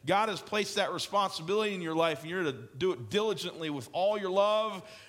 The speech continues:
But I think we sometimes worship our own kids. Our, we worship, uh, our history. I, I see, too, like, you've heard the term God and, God and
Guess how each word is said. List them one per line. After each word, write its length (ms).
But 180
I 100
think 320
we 100
sometimes 680
worship 600
our 160
own 160
kids. 460
Our, 140
we 260
worship, 640
uh, 280
our 140
history. 640
I, 140
I 120
see, 260
too, 260
like, 220
you've 160
heard 160
the 80
term 400
God 380
and, 240
God 260
and 220